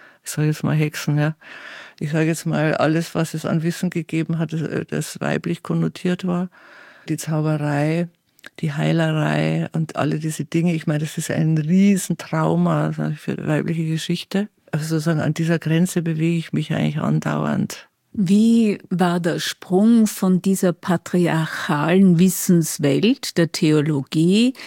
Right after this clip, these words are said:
Speaker 2: hin zum Matriarchat?
Speaker 1: Ich habe mir dann überlegt, man müsste doch, wenn man jetzt Feministin ist, also sich nicht nur begnügen damit, dass man gewisse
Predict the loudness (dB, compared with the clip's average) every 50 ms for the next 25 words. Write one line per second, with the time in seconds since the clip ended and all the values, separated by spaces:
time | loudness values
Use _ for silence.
0 | -20 -20 _ 2 6 6 8 8 8 6 4 2 2 4 6 6 6 6 6 4
1 | 4 2 0 0 0 2 2 0 -2 -2 -4 -4 -2 -2 -2 -2 -4 -6 -10 _
2 | -10 -10 -10 -12 -8 -4 -2 2 2 2 4 4 4 4 4 4 4 4 4 4
3 | 4 4 2 0 -4 -6 -2 0 2 4 6 6 6 6 6 4 0 -2 -2 -2
4 | 0 2 2 0 0 -2 -6 -14 -18 -20 _ _ _ _ -20 _ _ _ _ 0
5 | 2 4 4 4 4 2 0 -2 -2 0 2 4 4 4 4 2 0 -2 0 2
6 | 2 4 4 2 0 0 0 -4 -4 -2 -2 0 2 0 0 0 0 -2 0 2
7 | 2 2 2 4 4 4 4 4 2 0 -2 2 2 4 4 4 4 4 4 4
8 | 4 4 4 4 2 2 0 -2 0 2 2 2 2 2 2 0 0 0 -2 -2
9 | 0 2 2 2 2